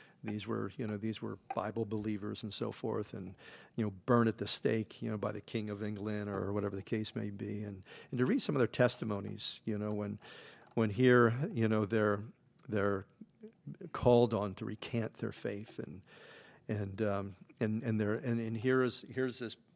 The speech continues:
you know, this executioner, and he's got, he's holding the hair of their child, and gonna, he's got the sword, gonna take their neck off. And you re-, and then, and you read stories of the fact that here is this little boy saying to his, to his mom and to his dad, you know, "Don't recant, don't recant."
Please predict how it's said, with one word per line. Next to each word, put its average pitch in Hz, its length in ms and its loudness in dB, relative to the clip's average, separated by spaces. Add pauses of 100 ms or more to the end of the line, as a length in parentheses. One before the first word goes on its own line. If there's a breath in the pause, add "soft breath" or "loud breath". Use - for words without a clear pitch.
(160)
you 120 100 -6
know, 110 100 -2
this 107 240 -2
executioner, 107 800 -2
and 101 60 -8
he's 104 140 -10
got, 113 300 -6
he's 107 300 -14
holding 113 340 -4
the 107 100 -4
hair 117 360 -2
of 101 100 -6
their 101 120 -6
child, 107 440 -4
and 101 160 -10
gonna, 101 160 -10 (260 loud breath)
he's - 80 -20
got 131 160 4
the 110 80 -4
sword, 110 360 -2
gonna 107 120 -2
take 104 220 -8
their 110 100 -10
neck 104 300 -10
off. 104 320 -10 (420 soft breath)
And 120 80 0
you 117 120 0
re-, 123 120 -4
and 123 140 0
then, 120 160 0
and 123 100 0
you 127 60 2
read 127 140 0
stories 123 360 0
of 113 80 -4
the 104 60 -6
fact 113 380 0
that 107 100 -4
here 120 180 -4
is 110 120 -4
this 110 120 -8
little 110 200 -4
boy 110 280 -2
saying 110 300 -8
to 113 120 -10
his, 104 200 -10
to 110 140 -10
his 104 160 -10
mom 107 260 -4
and 98 80 -10
to 113 80 -8
his 104 140 -8
dad, 107 360 -8
you 110 120 -10
know, 107 200 -10
"Don't 156 240 -4
recant, 151 480 -6
don't 156 220 2
recant." 156 560 -2